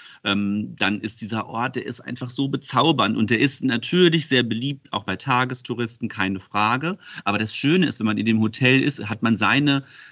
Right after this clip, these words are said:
Enklave, in der man tagsüber so schön behutsam aufgehoben ist.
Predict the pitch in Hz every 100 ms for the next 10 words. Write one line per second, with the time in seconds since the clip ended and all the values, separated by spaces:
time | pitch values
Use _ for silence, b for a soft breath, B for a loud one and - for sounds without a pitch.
0 | - 101 - 117 120 160 160 120 120 113
1 | 104 - 117 139 139 - 127 127 113 98
2 | - 117 123 110 101 117 104 95 - 190
3 | - 175 175 175 165 165 -